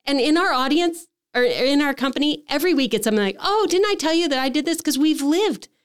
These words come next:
fifty years. So we've lived thirty years past college, all that life experience, all that traveling, all the places we've been, the people we've seen,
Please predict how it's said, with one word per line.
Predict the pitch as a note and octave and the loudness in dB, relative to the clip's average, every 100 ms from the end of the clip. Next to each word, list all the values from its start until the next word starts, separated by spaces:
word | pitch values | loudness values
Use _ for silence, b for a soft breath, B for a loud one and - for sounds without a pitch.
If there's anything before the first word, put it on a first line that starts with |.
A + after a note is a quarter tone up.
| _ | _
fifty | - F4+ F4+ D4 | -6 -6 -2 0
years. | E4 A4 F3+ - - - _ _ _ _ _ | 2 2 0 -4 -6 -8 _ _ _ _ _
So | - | 0
we've | D#4+ F#4+ F4 | 2 2 2
lived | F4+ G4 - - | 0 0 -4 -10
thirty | - D#4 F4 F4 | -6 -2 2 2
years | D4+ D#4+ E4 | 2 2 0
past | C#4 C4+ C4 - | -2 -2 -2 -4
college, | B3+ D#4 G#3 - | -2 0 -2 -4
all | - C4 | -4 -2
that | D#4 C#4+ | 0 -2
life | A3 A3+ B3 | 0 -2 -2
experience, | A#3 - G3+ F3 D#3+ | -6 -4 -4 -4 -4
all | - | -4
that | G3+ F3 | -4 -4
traveling, | - A3+ A#3+ A3+ G3 F3 | -6 -4 -2 -2 -2 -2
all | F#3+ | -4
the | G3+ | -4
places | A#3 A3+ G#3+ | -4 -4 -2
we've | A3 G#3 | -2 0
been, | A#3 A#3+ G3 F3 B B _ | 0 2 2 -2 B B _
the | |
people | G3 G3+ | -6 0
we've | A3 G#3+ | 0 0
seen, | - C4 A#3+ G3+ F3 D#3 | -2 0 2 2 0 -2